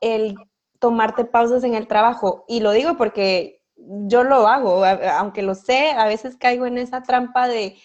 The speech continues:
tengo que hacer esto y no puedo perder la concentración y me meto y no me le-, cuando veo no me he levantado de la silla de trabajar por tres horas. Y, y cuando veo realmente lo que he hecho, o sea, si lo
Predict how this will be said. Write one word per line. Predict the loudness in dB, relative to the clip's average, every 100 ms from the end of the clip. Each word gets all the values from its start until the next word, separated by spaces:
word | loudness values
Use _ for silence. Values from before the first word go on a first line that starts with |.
| _ -8 -2
tengo | 0 0
que | 0
hacer | 0 0
esto | -2 -4 -8 -8 _
y | -6 -4
no | 0
puedo | 0 0
perder | 0 -2 -2
la | -2
concentración | -4 -4 -6 -8 -4 -2 -2 -4 -14 _
y | -8
me | -6
meto | -4 -4 -2
y | -2
no | -2 -2
me | -2
le-, | -2 0
cuando | -2 0
veo | 0 0
no | 0 -2
me | -2
he |
levantado | -2 -2 0 2 2
de | 0
la | -4
silla | -6 -4 0 0 0
de | -4 -4
trabajar | -2 -2 -2 -4 -4
por | -6
tres | -2 0 2
horas. | 0 -2 _ _ _ _ _ _ _
Y, | -6 -4 -4 -8
y | -4
cuando | 0 0 2
veo | 2 0
realmente | 0 0 0 -2 -4 -6 -6 -4
lo | -4 -6
que | -6 -4
he |
hecho, | -4 -6 -8
o |
sea, | -6 -6
si | -6
lo | -2 -4